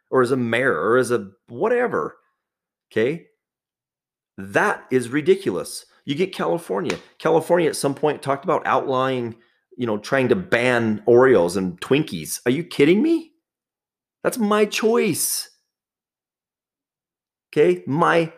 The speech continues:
choice. If I don't wanna get it, if I don't wanna get a flu shot, I shouldn't have to get a flu shot. If I don't wanna get a, if I don't wanna get a, a, a vaccination for this pandemic, I don't need,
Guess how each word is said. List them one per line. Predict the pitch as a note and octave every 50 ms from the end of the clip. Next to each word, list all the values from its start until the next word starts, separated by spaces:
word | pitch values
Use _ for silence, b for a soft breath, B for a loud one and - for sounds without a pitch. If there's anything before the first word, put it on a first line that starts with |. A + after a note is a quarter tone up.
| _ -
choice. | - - E3+ D#3+ D3 B2+ G2 E2+ - - - - - - _ _ _ _ _ _ _ _ _ _ _
If | - - -
I | - D#3
don't | E3+ F#3+ E3+
wanna | F3+ F#3 F#3 F3+
get | D#3+ F3 F3 D3+
it, | - -
if | B2+ -
I | D3 F3
don't | G#3+ G#3
wanna | G#3 G3+ F#3+
get | G3+ -
a | C#3
flu | - - - D#3+ F3 F#3
shot, | F3+ - G#3+ G#3 A3 - - b b b b
I | -
shouldn't | C#3+ - - - F3 -
have | B2 C#3 C#3+ C#3+ -
to | -
get | C#3 B2
a |
flu | - - C3+ D#3 D#3
shot. | D#3 - A#2 E2+ - - - _ _ _ _ _ _ _ _ _ -
If | G#2+ -
I | D#3+ F3+
don't | F#3 D3+
wanna | D3+ D3+ D3
get | C#3 D3+ C#3
a, | C3+ B2 - -
if | A#2+ A#2+
I | D#3 F3
don't | F3+ E3
wanna | D#3 D3 C#3+
get | C#3 C#3+ C#3+ C3+
a, | C3 A#2 A2 - -
a, | A2+ G#2+ G2 F#2 F2 E2+ E2 - _ - E2+
a | F2 E2+ D#2+
vaccination | E2+ A2+ B2+ C#3+ - - C#3+ C3 B2+ C3 C3 - -
for | - - G#2+ G#2 G2
this | G#2+ G#2+ - -
pandemic, | _ - B2 A#2 G#2 F#2+ G#2+ B2+ G3+ B3+ D4+ - - _ _ _ _ _ _ _ _ -
I | - -
don't | D3+ E3+ D#3+ - - - -
need, | A2 B2 D3+ D#3 C#3+ C3 A#2+ -